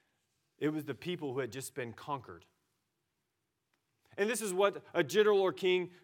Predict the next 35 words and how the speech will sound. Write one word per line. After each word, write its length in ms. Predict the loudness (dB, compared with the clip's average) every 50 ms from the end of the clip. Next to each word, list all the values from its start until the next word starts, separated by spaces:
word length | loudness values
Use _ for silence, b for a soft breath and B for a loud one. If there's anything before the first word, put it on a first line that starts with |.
| b _
proceeding 720 | -2 0 0 0 0 -2 -2 0 0 2 2 4 4 4
into 220 | 4 2 2 0 -2
Rome 360 | 0 2 4 4 4 4 2
would 140 | 0 -2 -2
do. 340 | 0 2 2 2 2 0 B B B B B
He 120 | 0 2
would 140 | 2 2 4
walk 320 | 6 6 6 6 4 2 -4
through 580 | -14 -16 -12 -8 -2 0 4 6 6 6 6
the 120 | 6 2 2
people 460 | 2 -2 -4 -2 0 0 -2 -2 B B B
and 160 | 0 0 4
go 160 | 6 6 6 6
directly 580 | 6 4 2 6 6 6 6 6 2 0 0
to 120 | 0 0 0
the 80 | -2
temple. 460 | 2 4 4 4 4 2 -2 -6 -6 -10 _ _ _ _ _ _ _ _ _ _ b b b b b b
And 140 | 2 4 4
he 80 | 8 8
would 120 | 8 10
offer 480 | 12 10 10 10 8 6 6 6 b b b b b b
a 60 | -6 -2
sacrifice. 1120 | -2 2 2 4 4 4 2 0 -4 -6 -2 0 0 0 0 0 -2 -4 -4 -6 -6 -10 _ _ _ _ _ _ _ _ _ _ _ _ _ _ _ _ _ _ _ _ _ _ _ _ _ _ _ _ b b b b b
He 100 | 2 4
would 160 | 6 6 4
first 520 | 4 4 8 10 10 10 8 6 0 -6 b b b b
offer 320 | 6 6 6 6 6 6
up 140 | 6 6 4
his 180 | 2 -2 -2 -2
laurel 540 | 0 4 8 10 10 10 10 10 6 2 0
wreath, 380 | -2 -4 -6 -8 -12 -20 -20 b b b b
which 160 | 0 2 2
was 160 | 2 2 2
wo-, 320 | 0 0 2 2 0 -2 -4 -6 -2
worn 520 | 2 6 6 8 8 8 6 4 0